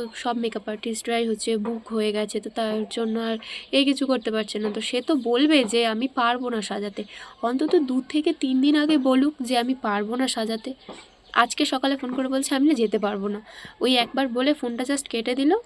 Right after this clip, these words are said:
দিয়ে ব্যাস আর ফোন ধরছেই না। এরকম করার কোনো প্রয়োজন আছে? তার তো একটা স্পেশাল ডে, স্পেশাল ডে না হলেও দাদার বিয়ে হলেও তো তার একটা ভাবনা চিন্তা থাকে, সেটা আমার মনে হয় যে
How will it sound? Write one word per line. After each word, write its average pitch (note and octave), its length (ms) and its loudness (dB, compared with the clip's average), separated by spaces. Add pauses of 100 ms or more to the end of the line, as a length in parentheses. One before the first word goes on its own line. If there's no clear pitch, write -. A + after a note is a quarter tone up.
(500)
দিয়ে A3 320 0
ব্যাস G3+ 200 -4 (120)
আর A3 240 0
ফোন A#3+ 300 -4
ধরছেই G#3+ 560 -2
না। F#3+ 140 -4 (520)
এরকম D4+ 420 0
করার C#4 320 0
কোনো C#4+ 220 0
প্রয়োজন C4 340 -2
আছে? B3+ 140 0
তার C4 200 0
তো - 120 -8
একটা C#4+ 140 -2
স্পেশাল G#3+ 420 -4
ডে, G#3 80 -2
স্পেশাল C4+ 560 0
ডে F4+ 100 6 (160)
না D4 100 2
হলেও B3+ 240 -2
দাদার B3 360 0
বিয়ে C#4+ 200 2
হলেও C#4+ 220 2
তো G4+ 120 -4
তার B3+ 180 0
একটা B3+ 220 -4
ভাবনা A3 300 -2
চিন্তা B3+ 300 -4
থাকে, G3+ 380 -6 (420)
সেটা C4 380 -2 (1120)
আমার B3+ 260 2
মনে C4+ 200 2
হয় C4+ 140 2
যে C4+ 120 2